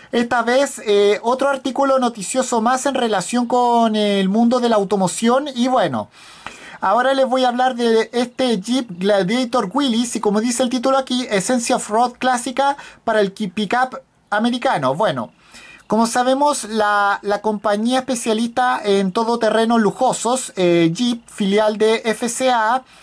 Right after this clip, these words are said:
sigue ampliando la familia de sus, eh, de sus máquinas cuatro por cuatro más famosa, eh, y con un equipamiento también, eh, tanto interior como exterior único y una mejorada capacidad off-road. Y bueno, hablemos un poco de aquello. Bueno,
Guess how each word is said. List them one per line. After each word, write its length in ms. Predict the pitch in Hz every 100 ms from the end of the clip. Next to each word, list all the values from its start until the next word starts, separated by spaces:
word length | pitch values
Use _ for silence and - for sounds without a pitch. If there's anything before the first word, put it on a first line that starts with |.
| - - -
sigue 320 | - 233 247
ampliando 720 | 240 233 247 254 262 262 262
la 420 | 214 202 196 196 185
familia 380 | 214 214 233 233
de 120 | 233
sus, 460 | - 247 240 - - - - -
eh, 400 | 190 190 185 180 180
de 200 | 185 180
sus 140 | 208
máquinas 400 | 208 226 240 233
cuatro 260 | 233 214 208
por 180 | 190
cuatro 320 | 220 226 233 220
más 180 | 220
famosa, 720 | - 247 269 247 - 196 240 320 - - _ -
eh, 480 | 170 170 165 170 - _ -
y 280 | 190 180 165
con 180 | 202
un 120 | 226 233
equipamiento 800 | 233 - 208 208 208 233 233 233
también, 520 | 196 214 233 233 - 202
eh, 280 | 185 170 175
tanto 400 | 220 202 226 220
interior 460 | 190 185 185 233
como 200 | 233 233
exterior 560 | 226 - 202 190 214 202
único 420 | 254 262 196 214
y 100 | 214
una 160 | 220 208
mejorada 460 | 196 202 208 226 233
capacidad 600 | 220 202 196 196 214 208
off-road. 460 | 240 240 - 214 233
Y 80 | 233
bueno, 200 | 196 160
hablemos 340 | 208 254 240
un 60 | 262
poco 200 | 262 262
de 60 | 262
aquello. 400 | 226 147 123 135
Bueno, 320 | 170 117